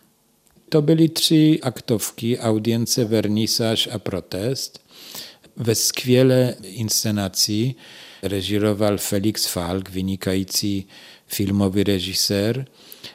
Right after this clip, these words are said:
a hráli tam velké hvězdy polského divadla. No, bohužel část nežije už, ale všichni to byli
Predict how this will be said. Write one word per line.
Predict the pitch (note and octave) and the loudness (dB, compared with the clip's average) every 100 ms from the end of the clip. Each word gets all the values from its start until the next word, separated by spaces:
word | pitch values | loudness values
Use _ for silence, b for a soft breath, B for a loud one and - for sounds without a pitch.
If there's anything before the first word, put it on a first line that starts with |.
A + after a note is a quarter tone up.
| B - | B -12
a | F2+ | -10
hráli | - F2+ G2 G2+ | -6 -6 -4 -4
tam | G2 F#2 F2+ | -4 -6 -8
velké | E2+ E2+ G2+ | -10 -8 -6
hvězdy | E2+ E2 D#2+ F#2+ F#2+ F2+ - _ | -8 -8 -6 -6 -6 -10 -10 _
polského | F2+ E2 - G2 F2+ | -6 -2 -2 -2 -6
divadla. | F2 F2+ G2 F#2+ G2 F2 B B B B _ | -8 -6 -6 -4 -4 -4 B B B B _
No, | G2 G#2 F#2 | -6 -6 -4
bohužel | G2+ F#2+ F#2 G2 F2 | -4 -4 -4 -6 -6
část | - - F2 E2+ - | -8 -6 -6 -8 -8
nežije | F#2+ F#2+ G#2 G#2 F#2 E2+ | -6 -6 -4 -2 -2 -6
už, | E2 - B B B B B B - | -10 -14 B B B B B B -6
ale | F#2 F#2 F#2 F#2 F#2+ | -4 -2 -2 -4 -4
všichni | - G#2+ A2 G2+ | -6 -4 -6 -4
to | G2+ | -4
byli | F2+ F#2+ G2+ | -4 -2 -4